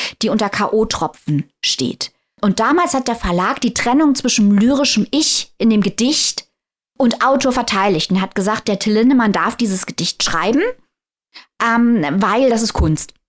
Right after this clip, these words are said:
Jetzt sagen sie aber, er darf im Gedicht eine Vergewaltigungsfantasie schreiben,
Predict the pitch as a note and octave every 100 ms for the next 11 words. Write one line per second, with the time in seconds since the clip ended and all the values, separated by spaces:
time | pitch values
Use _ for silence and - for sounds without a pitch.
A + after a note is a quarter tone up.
0 | _ _ - C#4+ - - B3+ C4+ D#4+ B3
1 | - G#3+ A#3 - G3 A3 C4 - - G#3+
2 | G3+ - D4 F#4 - - - - _ _
3 | _ _ - A#3 A#3+ A#3 G#3 G#3+ A#3+ A#3+
4 | A3+ - A3 G#3+ G3 F#3 - A#3 E4+ C4
5 | B3